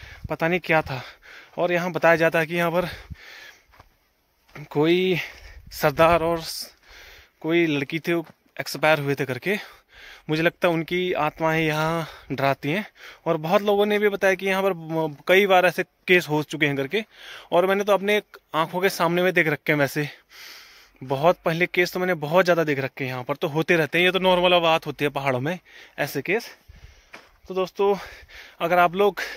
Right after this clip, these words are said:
जिस जगह हम रात को, जिस जगह से मैं आ रहा था, अगर उस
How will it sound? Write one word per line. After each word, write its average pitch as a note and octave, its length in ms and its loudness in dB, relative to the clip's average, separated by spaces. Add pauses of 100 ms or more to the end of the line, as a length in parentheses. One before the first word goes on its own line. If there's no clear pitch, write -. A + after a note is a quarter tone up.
(240)
जिस D#3+ 140 -4
जगह F3+ 200 4
हम F#3+ 440 -2 (680)
रात E3 280 2 (100)
को, F#3 160 -2
जिस D#3 540 -8
जगह F3 240 2
से F3+ 120 -2
मैं F3+ 260 0 (100)
आ D3 180 0
रहा E3+ 100 4
था, E3+ 240 0
अगर E3+ 180 -2 (140)
उस - 240 -8